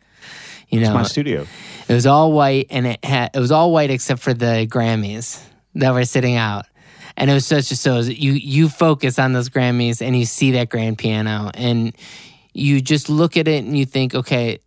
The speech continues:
Speaker 1: this person is starting with a, a literal canvas." Creating a white room is, is a,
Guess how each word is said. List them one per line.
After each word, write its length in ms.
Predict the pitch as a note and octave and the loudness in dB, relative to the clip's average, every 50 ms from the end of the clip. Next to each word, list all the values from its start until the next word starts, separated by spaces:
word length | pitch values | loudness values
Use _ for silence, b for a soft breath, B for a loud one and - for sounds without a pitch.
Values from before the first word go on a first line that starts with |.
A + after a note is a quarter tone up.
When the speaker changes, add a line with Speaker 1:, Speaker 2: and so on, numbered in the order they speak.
| _ _ _ _ _ _ _ | _ _ _ _ _ _ _
Speaker 1:
this 340 | - - C3+ D3 D#3+ D#3 - | -18 -6 0 0 0 0 0
person 500 | - - F#3 F#3 E3+ - F#3+ F#3 F3 D#3+ | -2 0 0 0 0 0 0 0 0 2
is 260 | C#3+ C3+ B2+ B2 A2+ | 0 0 0 -2 -4
starting 440 | - - - D3 C#3 C3+ C3+ C3 C3 | -6 -4 -2 0 0 2 2 0 0
with 180 | B2+ A#2+ A#2 | 0 -2 -2
a, 80 | A#2 A2+ - - - - | -4 -6 -8 -10 -16 -12
a 200 | G2 G2+ G#2+ A#2+ | -10 -6 -2 0
literal 380 | C3+ C3+ D3 D3 D3 C#3+ C3 A#2 | 2 2 2 4 4 2 2 0
canvas." 720 | - - C3+ B2+ B2+ B2 A2+ G#2+ - - C#3+ - - - - - - | 0 -2 -2 0 0 0 -2 -4 -6 -10 -10 -12 -12 -12 -14 -14 -8
Creating 440 | - - B2+ B2 B2+ C3+ C#3 C3 B2 | -2 2 2 4 4 4 2 2 2
a 80 | A#2+ | 2
white 260 | A#2 B2 B2 A#2+ - | 2 0 0 -2 -2
room 360 | - B2 B2 B2 B2 A2+ A2+ A2+ | -2 -2 0 0 0 0 -2 -2
is, 220 | A2 A2 A2 - | -4 -6 -8 -8
is 200 | - A2+ A2+ A2+ | -6 -6 -4 -2
a, 200 | A2+ A2+ A2 | -2 -2 -4